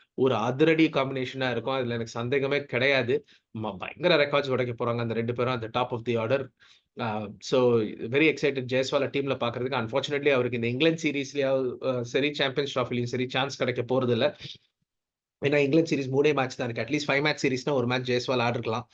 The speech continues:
But சான்ஸ் கிடைக்க போறது இல்ல. Unless ஏதாவது ஃபிட்னஸ் இஷ்யூஸ் யாராவதுக்கா வந்து இன்ஜுரிஸ் வந்தா தான் ஆட போறாரு. Overall நல்ல ஸ்குவாட் தான். ஆ, பெரிய பெரிய வரி பும்ராவோட ஃபிட்னஸ் தான். ஏன்னா ஒரு fully fit பும்ரானா இந்தியா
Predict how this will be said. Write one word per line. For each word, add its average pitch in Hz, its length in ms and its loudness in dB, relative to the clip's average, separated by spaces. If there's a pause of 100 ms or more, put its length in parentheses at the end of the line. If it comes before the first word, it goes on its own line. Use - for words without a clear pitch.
(340)
But 117 120 -2
சான்ஸ் 139 280 -2
கிடைக்க 123 400 0
போறது 127 40 2
இல்ல. 175 380 2
Unless 156 460 0 (280)
ஏதாவது 139 440 2
ஃபிட்னஸ் 139 320 -2
இஷ்யூஸ் 127 280 -2
யாராவதுக்கா 123 520 0
வந்து 120 260 0
இன்ஜுரிஸ் 123 420 2
வந்தா 117 260 -4
தான் 127 160 -2
ஆட 117 300 0
போறாரு. 113 280 -2 (300)
Overall 196 460 8
நல்ல 151 260 4 (120)
ஸ்குவாட் 139 220 4
தான். 160 300 0 (420)
ஆ, 110 220 -2
பெரிய 190 320 6
பெரிய 170 240 4
வரி 143 340 2
பும்ராவோட 147 760 2
ஃபிட்னஸ் 131 420 -6
தான். 123 320 -8
ஏன்னா 151 220 4
ஒரு 127 260 2
fully 214 120 6
fit 190 340 4
பும்ரானா 143 460 0
இந்தியா 151 560 0